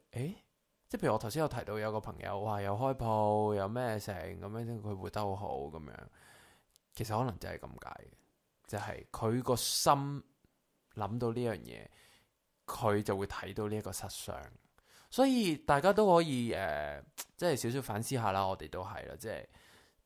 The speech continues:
呃，如果呢年你覺得，你覺得開心咪好，你覺得唔開心咪好，有幾多係你自己搞出嚟嘅呢？有幾多係你，呃，盲目相信咗某一啲 negative 嘅嘢？有幾多係，咦，我就係唔信邪，我就係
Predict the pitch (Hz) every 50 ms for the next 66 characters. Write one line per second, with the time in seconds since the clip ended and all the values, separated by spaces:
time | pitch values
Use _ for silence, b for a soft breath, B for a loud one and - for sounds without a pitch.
0 | _ _ - - - 101 71 80 80 127 123 117 120 165 202 226 170 147 107 98
1 | 107 - 123 - 156 - - - - 123 - 135 135 151 143 160 160 156 165 147
2 | 120 98 104 98 98 104 117 123 110 110 107 120 110 98 101 101 92 110 98 90
3 | 87 101 - 62 76 82 - b b b b b 117 123 - - 120 135 - 185
4 | 156 131 117 101 95 92 101 101 - 92 92 95 101 101 85 78 95 101 - 117
5 | 98 73 55 67 64 65 73 85 87 82 78 80 107 120 - _ _ _ _ _
6 | 107 110 - 120 127 143 143 139 131 120 101 98 98 92 73 73 78 82 92 92
7 | 92 69 - - 92 87 80 73 71 73 76 71 - - - 113 104 95 98 104
8 | 107 104 - - 135 135 139 - 131 110 101 101 98 - 95 98 113 107 95 98
9 | 104 - 113 110 110 113 110 104 101 110 113 110 - 104 - - - - - 80
10 | 73 71 64 - 64 67 73 76 - b b b b b b 110 113 110 117 113
11 | 135 131 131 123 113 87 69 67 58 62 60 - - 87 123 143 - - - 104
12 | 104 - - 107 98 98 110 98 80 - 104 113 113 107 107 - 107 101 104 117
13 | - 107 - - 107 101 98